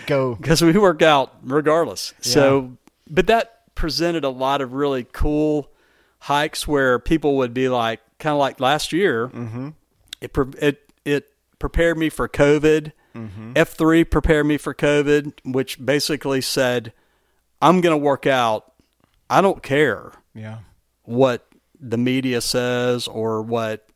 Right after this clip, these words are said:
Speaker 2: anybody says about we shouldn't go on this hike.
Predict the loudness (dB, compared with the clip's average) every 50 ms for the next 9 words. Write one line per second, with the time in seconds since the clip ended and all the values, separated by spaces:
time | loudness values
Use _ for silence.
0 | _ _ _ -4 -2 0 0 0 2 2 2 4 2 0 0 0 2 2 2 2
1 | 2 0 -2 -4 -6 -6 -8 -8 -6 -4 -4 -2 -2 -4 -6 -8 _ _ _ _
2 | _ _ _ _ _ _ _ _ _ _ _ _ _ -8 -4 -4 -4 0 0 0
3 | 0 2 2 2 2 2 2 2 0 0 0 0 0 0 -2 -4 -8 -14 _